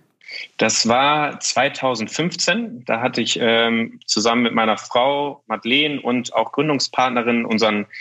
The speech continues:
Jahresurlaub, äh, im schönen Tansania und Sansibar. Dort waren wir unterwegs und eigentlich wie all, in all unseren Urlauben zuvor immer am Wasser, unter Wasser, im Wasser, also ganz viel Zeit eben am Strand verbracht,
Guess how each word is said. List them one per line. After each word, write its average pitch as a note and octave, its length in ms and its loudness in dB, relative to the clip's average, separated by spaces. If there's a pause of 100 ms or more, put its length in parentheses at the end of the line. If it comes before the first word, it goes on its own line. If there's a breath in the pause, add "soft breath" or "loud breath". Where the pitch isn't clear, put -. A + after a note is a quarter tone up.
(180 loud breath)
Jahresurlaub, B2 1120 0
äh, G#2+ 240 -2
im G#2 140 -2
schönen B2+ 320 0
Tansania A#2 580 0
und G#2 200 -2
Sansibar. B2+ 720 0 (280)
Dort A#2 180 0
waren A#2 200 0
wir A2+ 100 0
unterwegs A#2 560 -2
und A#2 80 0
eigentlich A2+ 320 -2
wie A2 120 2
all, A2 260 2
in G#2+ 200 -2
all A#2+ 240 2
unseren A2+ 400 0
Urlauben A2 440 2
zuvor C3+ 520 0
immer A2 380 -2
am B2 160 -2
Wasser, A2 420 2
unter B2 400 -4
Wasser, G#2+ 460 2 (240)
im D#3 260 0
Wasser, C3+ 380 2
also A2 180 -2
ganz A2+ 240 -2
viel A2 160 -2
Zeit A2 340 0
eben G#2+ 300 -2
am A2 180 0
Strand A2 400 0
verbracht, A#2 540 -2